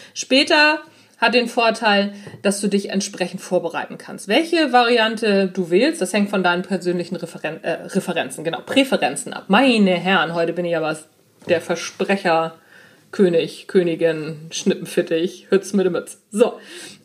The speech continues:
also, wir waren bei der Variante bremsen und dann weiterfahren. Einfach sagen, okay, lassen wir uns zurück zur Sache kommen.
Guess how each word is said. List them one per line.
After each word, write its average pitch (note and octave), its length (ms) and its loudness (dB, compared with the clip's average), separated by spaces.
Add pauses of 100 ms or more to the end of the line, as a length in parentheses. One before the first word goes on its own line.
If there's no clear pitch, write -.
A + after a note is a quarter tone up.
also, A3 400 2 (540)
wir B3 200 4
waren C4+ 380 4
bei A#3+ 160 4
der A3+ 200 2
Variante A#3 1120 2 (140)
bremsen G#3 480 2
und - 80 -4
dann F3+ 180 2
weiterfahren. - 720 -6 (160)
Einfach E4 320 0
sagen, A#3+ 300 2
okay, E4+ 500 -2 (520)
lassen C4+ 340 2
wir A#3 100 2
uns - 380 -12 (340)
zurück A#3 320 -4
zur F#3+ 140 0
Sache C#4+ 240 2
kommen. C4 440 0